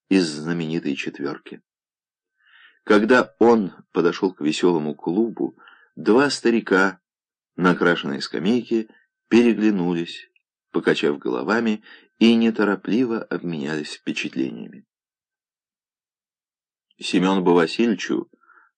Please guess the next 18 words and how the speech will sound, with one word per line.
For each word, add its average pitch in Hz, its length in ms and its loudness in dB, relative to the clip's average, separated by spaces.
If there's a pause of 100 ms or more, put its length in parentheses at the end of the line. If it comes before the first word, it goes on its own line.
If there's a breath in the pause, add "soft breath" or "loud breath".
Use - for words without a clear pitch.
(140)
надо 95 340 2
бы 95 380 4
в - 220 -16
баню 78 640 -2 (200)
сходить», - 580 -10 (800 soft breath)
неторопливо 92 960 4
заметил 80 640 2
рыжебородый 78 840 -2
дед - 380 0 (580 soft breath)
и 110 100 4
положил 110 420 4
подбородок 87 840 -2
на 80 160 -6
палку. - 580 -8 (840)
«Вот 85 200 0
ежели 87 340 2
ты 80 160 2
возьмёшь 87 480 -2